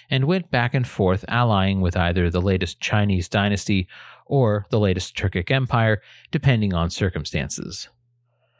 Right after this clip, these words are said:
They tangled quite a bit with famous rebel An Lushan before, during, and after his famous rebellion during the late Tang dynasty, frequently handing defeats to the Goturk general and his Chinese troops.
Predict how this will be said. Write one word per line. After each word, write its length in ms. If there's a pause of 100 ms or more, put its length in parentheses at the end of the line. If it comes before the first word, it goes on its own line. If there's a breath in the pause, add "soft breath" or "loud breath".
(680)
They 120
tangled 440
quite 260
a 40
bit 400
with 240
famous 460
rebel 380
An 240
Lushan 560
before, 640 (120)
during, 480
and 220
after 460
his 180
famous 380
rebellion 480 (420 loud breath)
during 240
the 80
late 320
Tang 280
dynasty, 580 (520 loud breath)
frequently 600
handing 500
defeats 460
to 120
the 120
Goturk 480
general 580
and 140
his 100
Chinese 460
troops. 500